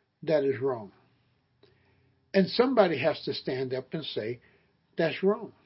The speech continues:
That's not good." It may happen,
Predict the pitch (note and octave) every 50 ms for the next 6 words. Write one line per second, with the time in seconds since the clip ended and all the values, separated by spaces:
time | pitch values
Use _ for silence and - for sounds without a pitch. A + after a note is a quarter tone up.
0 | _ _ _ _ _ _ _ _ _ _ _ _ _ _ - D3+ C3+ - - E3+
1 | D#3+ D#3+ D3+ C#3+ D3 F#3+ B3+ C4 E3 - - _ _ _ _ _ _ _ _ _
2 | - - _ _ _ E3+ F3+ F3+ F#3 F#3+ F#3+ F#3+ F3+ - F3+ A#3 C4+ C#4 C4+ -
3 | - - - -